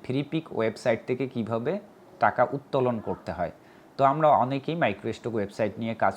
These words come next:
করি, বিশেষ করে যারা ফ্রি পিকে কাজ করেন তাদের, মানে যারা নতুন, তাদের প্রায় কমন প্রশ্ন যেটা, সেটা হচ্ছে যে ফ্রি পিক ওয়েবসাইট থেকে সর্বনিম্ন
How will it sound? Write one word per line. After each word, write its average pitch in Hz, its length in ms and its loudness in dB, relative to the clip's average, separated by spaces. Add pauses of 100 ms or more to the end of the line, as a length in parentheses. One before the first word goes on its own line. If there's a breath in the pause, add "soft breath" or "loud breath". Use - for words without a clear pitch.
করি, 127 180 -4
বিশেষ 120 380 -6
করে 107 260 -4
যারা 107 180 2 (100)
ফ্রি 151 180 -4
পিকে 113 320 -6
কাজ 98 300 0
করেন 123 460 -4
তাদের, 104 260 0 (540)
মানে 95 180 -4
যারা 110 200 0
নতুন, 123 380 -2
তাদের 104 300 0 (460 loud breath)
প্রায় 123 220 8
কমন 139 540 2
প্রশ্ন 104 440 -4
যেটা, 95 340 -2
সেটা 101 280 -6
হচ্ছে 110 180 -6
যে 117 180 -4
ফ্রি 117 240 -4
পিক 117 220 -6
ওয়েবসাইট 101 380 -4 (100)
থেকে 127 200 -4
সর্বনিম্ন 120 680 -4